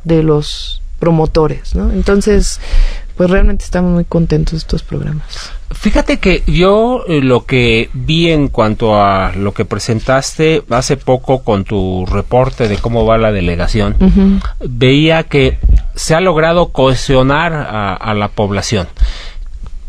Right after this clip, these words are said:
Speaker 2: Ya logrando esto, ¿cómo has, eh, podido, eh, ver este tema de la movilidad? ¿Me permitirías ir a
Speaker 1: Sí,
Speaker 2: un
Speaker 1: claro que
Speaker 2: corte?
Speaker 1: sí.
Speaker 2: Y platicamos con respecto a la movilidad. Ya está con nosotros Miguel Muñoz.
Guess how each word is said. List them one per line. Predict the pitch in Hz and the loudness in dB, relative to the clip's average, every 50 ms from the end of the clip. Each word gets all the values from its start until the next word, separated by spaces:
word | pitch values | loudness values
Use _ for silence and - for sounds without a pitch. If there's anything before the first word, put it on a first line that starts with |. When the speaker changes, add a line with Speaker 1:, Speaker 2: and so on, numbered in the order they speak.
| - - - - | -12 -10 -8 -4
Speaker 2:
Ya | - 160 208 262 | 0 2 2 2
logrando | 294 302 262 220 202 214 214 220 226 214 202 185 | 4 2 2 2 2 0 2 2 2 2 4 4
esto, | 170 170 165 - - - 214 226 - - - - - - - - - - - - - - - | 4 4 2 -2 -2 0 0 0 0 -2 -6 -12 -12 -14 -14 -14 -14 -14 -12 -12 -12 -12 -6
¿cómo | - - 214 240 240 247 240 233 220 | 0 2 2 4 4 4 4 4 4
has, | 214 214 220 226 214 - - 214 | 4 2 2 0 -2 -2 0 2
eh, | 180 156 135 135 131 - - | 4 4 4 4 2 -2 -2
podido, | 147 143 139 147 160 170 170 180 185 190 196 180 - - - | 0 0 2 2 2 2 4 4 4 4 4 2 0 -2 -4
eh, | - 127 123 117 117 113 113 | -2 -2 0 0 0 0 -2
ver | 120 135 147 160 165 | 0 2 2 2 2
este | 175 170 - - 131 | 0 -2 -2 -4 -4
tema | - - 147 139 143 151 156 165 175 170 - - | 0 0 0 2 2 2 2 0 0 -2 -4 -8
de | 143 127 127 113 | -4 -2 0 0
la | 113 113 110 | 2 0 2
movilidad? | 113 117 117 117 113 117 120 120 117 117 117 113 107 113 104 - - - - - - - | 2 4 4 4 4 4 4 2 2 2 2 2 2 0 0 -2 -4 -8 -10 -14 -10 -4
¿Me | - 139 139 139 | 0 2 2 2
permitirías | 135 - 147 147 160 156 - 180 180 214 240 240 220 - | 2 0 0 0 0 0 0 0 2 2 2 2 0 0
ir | 214 214 214 214 208 | 0 0 0 2 2
a | 190 | 2
Speaker 1:
Sí, | 220 220 | 4 2
Speaker 2:
un | 208 - | 2 2
Speaker 1:
claro | - 214 208 208 - | 2 0 0 0 0
que | 185 | -2
Speaker 2:
corte? | 190 214 - 202 | 0 2 2 0
Speaker 1:
sí. | 202 - - - - - - - | 0 0 -6 -12 -14 -14 -6 -4
Speaker 2:
Y | 143 135 | -2 -2
platicamos | 127 135 135 127 123 147 131 - 160 156 160 165 170 - | 0 0 -2 0 -2 -2 -4 -2 -2 -2 0 -2 -4 -2
con | - 151 127 | 0 -2 0
respecto | - 120 113 - - 139 - - 165 | 0 -2 -4 -2 -2 -4 0 0 0
a | 147 | 2
la | 131 120 110 | 2 2 2
movilidad. | 110 107 107 117 113 113 120 127 151 | 0 0 0 0 0 0 2 2 2
Ya | 180 202 226 | 2 2 2
está | 220 - 240 214 | 2 2 0 0
con | - 202 165 | 2 2 2
nosotros | 156 147 - - 139 - - 170 180 180 175 - - - - | 2 2 2 2 2 2 2 2 2 2 2 0 -2 -4 -2
Miguel | 139 143 143 135 151 165 170 | 0 0 2 2 2 0 0
Muñoz. | 160 151 143 139 139 147 170 196 - - - - - | 0 2 2 4 4 2 2 0 -2 -8 -10 -12 -14